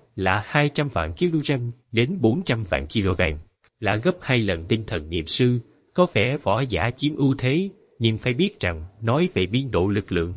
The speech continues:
các võ giả có thể đạt biên độ gấp bốn, năm lần coi như không tệ rồi. Trên trái đất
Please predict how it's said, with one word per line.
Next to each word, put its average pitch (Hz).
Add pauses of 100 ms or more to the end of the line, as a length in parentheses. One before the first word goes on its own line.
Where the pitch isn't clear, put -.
(120)
các 160
võ 113
giả 98
có 143
thể 113
đạt 82
biên 123
độ 80
gấp 160 (120)
bốn, 139 (340)
năm 110
lần 80
coi 98
như 104
không 104
tệ 73
rồi. 78 (540)
Trên 110
trái 131
đất 165